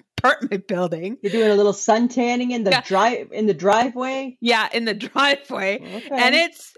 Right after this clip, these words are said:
Speaker 1: and all I thought was, as I sat out there, I think I lasted maybe, it might have been just over an hour. I was beet red and I was so hot.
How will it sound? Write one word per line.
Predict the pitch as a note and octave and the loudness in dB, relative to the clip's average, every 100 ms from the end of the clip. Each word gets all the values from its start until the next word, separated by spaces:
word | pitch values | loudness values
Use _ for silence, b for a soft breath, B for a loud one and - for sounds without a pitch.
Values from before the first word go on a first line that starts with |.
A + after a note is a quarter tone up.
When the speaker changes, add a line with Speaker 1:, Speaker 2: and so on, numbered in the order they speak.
| - | -2
Speaker 1:
and | B3 | 0
all | C4 C4 C#4+ | 2 2 2
I | D4+ | 0
thought | - C4+ A3 | 0 0 0
was, | A#3 G#3 | -2 -2
as | A3+ | -2
I | A3+ A3+ | -2 -4
sat | - A#3+ | -2 0
out | A#3+ | 0
there, | A#3+ A3 | 0 0
I | G3+ | 0
think | - E4+ A#4+ | -4 -8 -6
I | F#4+ | -2
lasted | G3 G3 - A#3+ G3+ | 0 0 -2 -10 -8
maybe, | F#3 F#3 G3 G3 G3 G3 G3 G3+ b b - | -6 -6 -6 -8 -8 -8 -10 -12 b b -8
it | G3+ | -2
might | G#3+ A3 | 2 4
have | A#3 | 4
been | A#3 | 0
just | A3 G3+ G3 | 2 0 0
over | G3+ G3 G3 | -2 0 0
an | F#3 | 0
hour. | C#3+ E3 E3+ A3 C#4+ - b b _ | 0 0 2 0 0 -6 b b _
I | A3 A#3+ B3+ C4+ C#4+ C#4+ _ _ _ | 4 6 4 4 0 -6 _ _ _
was | G#3 G3 F#3 F3+ _ | -4 -2 -2 -6 _
beet | A3 B3+ - | -4 -4 -2
red | A3 F#3+ G#3 D4+ _ _ _ _ _ _ | 0 2 0 -6 _ _ _ _ _ _
and | G#3 G3+ | -2 0
I | G3 F#3+ | 2 0
was | F#3 F#3 | -2 -6
so | - - B3 B3 | -12 -2 0 0
hot. | C#4+ A3 F#3+ A#3 - | 0 2 4 2 -2